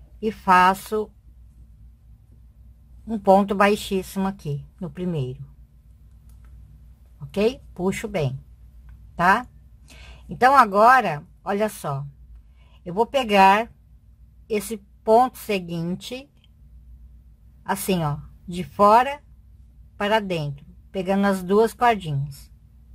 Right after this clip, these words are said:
tá? Dessa outra peça aqui, eu vou pegar de fora para dentro também, tá? Vai ficar assim, ó. Ok?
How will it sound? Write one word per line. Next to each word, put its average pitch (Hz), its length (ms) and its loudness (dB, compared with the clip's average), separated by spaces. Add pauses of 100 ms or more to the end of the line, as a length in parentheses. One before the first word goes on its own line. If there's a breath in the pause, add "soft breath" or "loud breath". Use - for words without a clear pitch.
(140)
tá? 202 320 0 (1400 soft breath)
Dessa 254 360 4
outra 233 360 2 (240)
peça 185 400 0
aqui, 190 480 -6 (300)
eu 175 60 -14
vou 196 120 -6
pegar 180 540 -2 (1300)
de 190 160 -6
fora 233 560 4 (640)
para 208 240 0
dentro 151 480 -8 (200)
também, 156 480 -6 (840)
tá? 180 340 -2 (120)
Vai 156 120 -4
ficar 175 220 -2
assim, 170 380 -4
ó. 135 80 -2 (1600)
Ok? 196 460 0